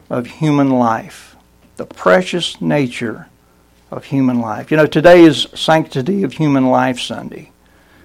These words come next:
And, um, but I chose to have Amy here,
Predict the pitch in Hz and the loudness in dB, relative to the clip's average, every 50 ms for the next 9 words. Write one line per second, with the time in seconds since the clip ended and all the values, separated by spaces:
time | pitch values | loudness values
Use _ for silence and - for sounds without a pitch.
0 | _ _ _ _ _ _ _ _ _ - - 120 123 127 127 139 135 139 131 127 | _ _ _ _ _ _ _ _ _ -6 -4 -2 0 0 0 0 -2 -2 -4 -4
1 | 123 127 127 - - _ _ - _ _ _ _ _ - - - 147 139 - - | -6 -10 -12 -14 -20 _ _ -20 _ _ _ _ _ -8 -4 -2 -2 0 2 4
2 | 160 160 131 123 135 135 139 139 151 - - 156 160 156 147 139 131 120 - - | 4 4 4 2 0 0 0 0 0 -2 -4 -2 -2 0 0 -2 -4 -6 -8 -14
3 | - - - - - - _ - - 87 - - 147 139 110 - 85 - | -20 -20 -20 -20 -20 -20 _ -20 -20 -12 -6 -2 -2 0 2 2 0 0